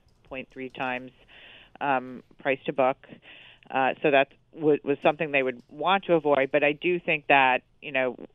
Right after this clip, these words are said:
given the situation that they're in and, and where we are today, the most important thing for them is to, one, set the clear path forward, which I think they've done, and, and be aggressive enough in terms of what that strategy is,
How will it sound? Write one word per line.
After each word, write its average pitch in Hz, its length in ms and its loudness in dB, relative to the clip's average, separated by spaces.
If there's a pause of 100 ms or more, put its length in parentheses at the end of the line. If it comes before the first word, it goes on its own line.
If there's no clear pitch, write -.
(140)
given 185 220 -4
the 196 160 -6
situation 156 800 -4
that 143 180 0
they're 139 160 -2
in 151 380 0
and, 131 400 -2
and 135 140 -10
where 135 200 2
we 131 120 -2
are 131 160 2
today, 165 460 4
the 147 60 -6
most 139 260 -4
important 135 460 -6
thing 127 340 -6
for 135 80 -8
them 127 300 -2
is 127 240 -2 (220)
to, 135 380 -2 (500)
one, 170 440 4
set 165 180 2
the 160 120 0 (180)
clear 202 340 2
path 180 340 2
forward, 175 280 2
which 160 160 -8
I 156 100 0
think 147 220 -10
they've 135 240 -6
done, 156 440 -2
and, 135 340 -2
and 127 160 -4
be 135 120 -2
aggressive 143 460 -2
enough 143 280 0 (100)
in 131 160 -4
terms 131 280 -12
of 127 120 -6
what 127 140 -6
that 131 180 -4
strategy 127 520 -6
is, 151 360 4